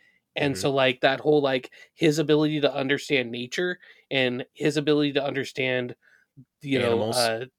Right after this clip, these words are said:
Speaker 1: animals and their world, and how everybody else w-, wasn't able to think like that. And
Speaker 2: Yeah.
Speaker 1: so, like, that whole, like, man living harmoniously with beast,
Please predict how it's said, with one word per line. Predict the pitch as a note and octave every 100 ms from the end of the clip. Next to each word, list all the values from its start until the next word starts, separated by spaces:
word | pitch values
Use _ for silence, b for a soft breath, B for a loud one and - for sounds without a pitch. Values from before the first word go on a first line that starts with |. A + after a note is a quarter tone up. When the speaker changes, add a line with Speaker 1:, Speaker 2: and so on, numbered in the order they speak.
| -
Speaker 1:
animals | D3+ D#3 D3+ C#3+ -
and | C3+ B2+
their | B2 C3
world, | A#2 A2 B2+ C3+ D#3+ F#3+ F#3+ _ _ _ _ _ _ _ -
and | C#3 C3 B2+ B2+ -
how | - C#3 C#3 C3 B2+ -
everybody | D3 D#3 D#3 D#3 C#3 C#3
else | C#3 C3 - - _ _ -
w-, | C3 - _
wasn't | C#3 C#3+ C#3+ C#3
able | C3
to | A#2
think | - C3+ B2
like | G#2 -
that. | A2 - _ _ _ _ _ _ _ _ _ _ _ _ _ _ b b b
And | C3 B2+
Speaker 2:
Yeah. |
Speaker 1:
so, | D3 C3
like, | B2+
that | C#3 C3+
whole, | D3+
like, | D3+ C#3
man | C3 C#3 C3+
living | C3 C3 A2+
harmoniously | A#2+ A#2+ C#3+ D3 - D3+
with | D3 -
beast, | C#3+ C#3+ C#3